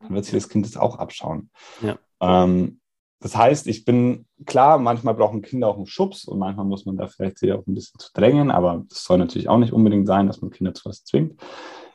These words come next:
Speaker 1: Ich glaube aber, früher oder später wird sich's immer auszahlen, wenn man Kindern was vorlebt, ähm, wenn man Kindern zeigt, was man dadurch schaffen kann. Gerade es ist,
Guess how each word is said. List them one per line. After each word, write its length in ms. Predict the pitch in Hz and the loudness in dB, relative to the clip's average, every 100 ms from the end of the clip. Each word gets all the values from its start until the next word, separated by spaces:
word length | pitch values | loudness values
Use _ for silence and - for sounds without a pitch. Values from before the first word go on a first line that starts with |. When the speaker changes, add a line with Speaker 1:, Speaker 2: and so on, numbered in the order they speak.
| _ | _
Speaker 1:
Ich 160 | 110 110 | 0 6
glaube 340 | 170 214 190 | 8 8 6
aber, 200 | 135 117 | 6 4
früher 240 | - 160 | 6 6
oder 120 | 156 123 | 8 6
später 400 | - 127 131 110 | 4 2 4 4
wird 160 | 110 | 4
sich's 180 | 110 104 | 0 -2
immer 280 | 107 113 - | 0 2 4
auszahlen, 720 | 98 98 - 95 95 95 95 | 4 4 -2 -2 -2 -4 -4
wenn 160 | 90 90 | -6 -4
man 400 | 90 87 90 95 | -6 -6 -8 -12
Kindern 380 | - 95 92 87 | -10 -4 -2 0
was 260 | 87 85 - | -2 -4 -12
vorlebt, 720 | - 92 101 107 123 - - _ _ - - _ _ - | 0 4 6 6 4 0 -20 _ _ -20 -20 _ _ 4
ähm, 460 | 90 90 90 87 - | 4 6 2 0 0
wenn 160 | 92 | 0
man 160 | 90 90 | 2 -2
Kindern 360 | - 95 87 85 | -2 -2 -2 -6
zeigt, 480 | - 87 98 98 | -4 0 0 0
was 200 | 90 87 | -8 -6
man 100 | 92 | -4
dadurch 320 | 90 87 85 - | -2 -2 -4 -4
schaffen 320 | 95 95 113 | -4 -2 -4
kann. 400 | - 113 123 123 _ | 0 0 0 -6 _
Gerade 360 | - 90 87 87 | -2 0 2 0
es 200 | 85 92 | -2 -6
ist, 240 | 90 - | -8 -10